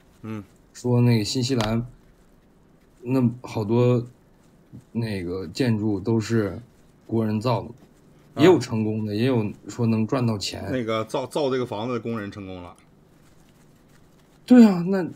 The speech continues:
Speaker 2: 就是比在国内成功很多呀。
Speaker 1: 也有这个说法，那你，那你，那我反正我以你逻辑问问你，就是在，在家一个没有呗？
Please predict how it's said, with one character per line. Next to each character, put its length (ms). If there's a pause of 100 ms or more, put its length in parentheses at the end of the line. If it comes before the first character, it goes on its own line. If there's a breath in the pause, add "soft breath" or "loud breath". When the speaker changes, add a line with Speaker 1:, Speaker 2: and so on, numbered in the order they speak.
(140)
Speaker 2:
就 140
是 140
比 320
在 200
国 200
内 180
成 220
功 180
很 140
多 180
呀。 160 (320)
Speaker 1:
也 360
有 440
这 100
个 100
说 160
法， 220
那 80
你， 160
那 140
你， 220
那 120
我 160
反 220
正 100
我 80
以 160
你 160
逻 160
辑 80
问 160
问 140
你， 120
就 80
是 80
在， 200
在 160
家 200
一 140
个 80
没 80
有 100
呗？ 280